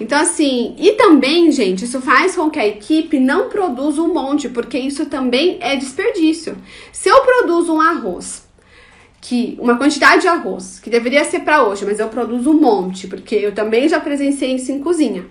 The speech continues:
A equipe quer produzir um monte pra não ter que fazer no dia seguinte. Ah, já vai tá pronto. Só que isso é ruim. Por quê? Primeiro porque esse arroz não vai tá com a mesma qualidade, o feijão também não vai tá. Se um cliente reclama, é prejuízo pro dono. Por quê? Porque o cliente vai devolver.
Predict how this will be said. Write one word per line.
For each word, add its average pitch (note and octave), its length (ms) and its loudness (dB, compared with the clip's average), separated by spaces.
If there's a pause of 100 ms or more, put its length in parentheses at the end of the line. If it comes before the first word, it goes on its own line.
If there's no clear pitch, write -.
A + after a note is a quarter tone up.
(320)
A G#3 80 2
equipe C#4+ 240 2
quer C#4 200 0
produzir B3+ 360 0
um A3 140 -6
monte B3 680 0 (320)
pra B3+ 160 4
não C#4 140 2
ter D#4+ 140 0
que D4+ 60 -10
fazer C4+ 200 -2
no C#4 140 2
dia C#4+ 100 0
seguinte. C#4+ 580 2
Ah, D4+ 60 -2
já B3 140 -6
vai B3+ 160 -4
tá C#4 100 -2
pronto. F#3+ 480 -6 (320)
Só G#4+ 300 2
que G#4 100 0
isso G4+ 140 2
é F4 60 2
ruim. F4+ 360 2
Por F4 160 -4
quê? - 160 -4
Primeiro D4+ 380 0
porque F#4+ 160 -2
esse E4+ 160 -2
arroz D4 240 0
não C#4+ 80 -4
vai C#4+ 100 -2
tá C4+ 120 -4
com C4+ 80 -8
a - 20 -4
mesma B3 220 -4
qualidade, B3+ 500 0
o - 20 -14
feijão A#3+ 220 -6
também A#3+ 200 -4
não A#3+ 120 -2
vai C#4 120 -4
tá. - 160 -12 (300)
Se - 240 -2
um F#5 80 2
cliente C#4+ 400 2
reclama, B3 880 0
é C#4+ 80 -4
prejuízo D#4+ 540 0
pro A4+ 180 -2
dono. G#4+ 300 2
Por F#4 140 -2
quê? D#4 120 0
Porque A3+ 220 -8
o A3 60 -8
cliente B3 280 -4
vai B3+ 120 -4
devolver. D#4+ 560 -2